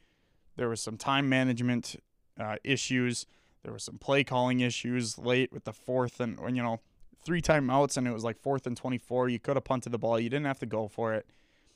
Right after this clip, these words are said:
And then that basically gave Houston the game. I just, I don't know. It was very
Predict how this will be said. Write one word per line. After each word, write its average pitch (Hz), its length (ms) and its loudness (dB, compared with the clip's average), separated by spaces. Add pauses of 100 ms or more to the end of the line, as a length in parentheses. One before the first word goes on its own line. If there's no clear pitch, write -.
(220)
And 117 140 -8
then 123 80 -2
that 120 160 0
basically 123 420 0
gave 117 200 2
Houston 110 320 -4
the 107 80 -4
game. 107 340 -2 (140)
I 135 200 2
just, 123 440 -4 (1600)
I 120 100 0
don't 110 80 0
know. 107 120 -6 (200)
It 135 80 -2
was 135 140 0
very 151 400 4